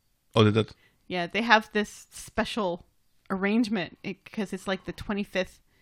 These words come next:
Speaker 2: it's the twenty-fifth anniversary of Toy Story. So Disney Plus,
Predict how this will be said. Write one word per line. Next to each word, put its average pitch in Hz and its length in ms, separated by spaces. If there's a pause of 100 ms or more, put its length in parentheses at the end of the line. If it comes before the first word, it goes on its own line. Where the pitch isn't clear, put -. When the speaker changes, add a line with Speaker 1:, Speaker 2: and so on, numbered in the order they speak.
(420)
Speaker 2:
it's - 80
the 240 60
twenty-fifth 302 480
anniversary 214 640
of 170 300
Toy 214 180
Story. 170 480 (480)
So 190 160
Disney 220 380
Plus, - 580